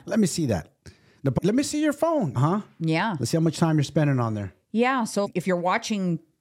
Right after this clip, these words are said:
Speaker 2: these, you're watching us right now. Who's watching us right now and moving? Comment.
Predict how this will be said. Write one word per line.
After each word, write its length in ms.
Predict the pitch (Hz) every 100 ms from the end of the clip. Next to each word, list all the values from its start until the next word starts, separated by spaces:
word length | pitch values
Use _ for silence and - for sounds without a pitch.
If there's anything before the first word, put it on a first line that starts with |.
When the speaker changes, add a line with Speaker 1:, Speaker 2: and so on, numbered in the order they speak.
| _ _
Speaker 2:
these, 220 | 170 156 -
you're 160 | 160 247
watching 400 | 285 226 233 220
us 260 | 277 311 240
right 160 | 214
now. 160 | 220 208
Who's 180 | 359 277
watching 360 | 226 202 - 185
us 180 | 175
right 160 | 175 156
now 280 | 156 110 - _ _ _ _
and 180 | 190 196
moving? 440 | 202 196 156 139 - _ _
Comment. 460 | - 226 185 110